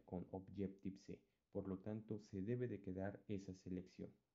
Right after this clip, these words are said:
Posteriormente también nos permite seleccionar alguno de los dispositivos disponibles para poder correr nuestra aplicación y para el cual va a estar enfocada esta aplicación. Por default aparece seleccionada la opción de iPhone,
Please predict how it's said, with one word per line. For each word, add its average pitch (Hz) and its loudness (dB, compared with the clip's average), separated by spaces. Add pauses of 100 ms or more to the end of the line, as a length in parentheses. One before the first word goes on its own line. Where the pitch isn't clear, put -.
(840)
Posteriormente 123 4
también 98 6
nos 104 0
permite 92 0 (220)
seleccionar 98 2
alguno 120 4
de 127 4
los 101 2
dispositivos 95 -4
disponibles 92 0
para 90 -6
poder 92 2 (400)
correr 110 4
nuestra 98 -2
aplicación 107 0
y - 0
para 95 2
el 92 2
cual 120 2
va 117 8
a - 6
estar 107 -2
enfocada 104 2
esta 95 0
aplicación. 92 -2 (560)
Por 101 6
default 123 4
aparece 101 0
seleccionada 95 2
la 92 0
opción 90 0
de - 2
iPhone, 101 0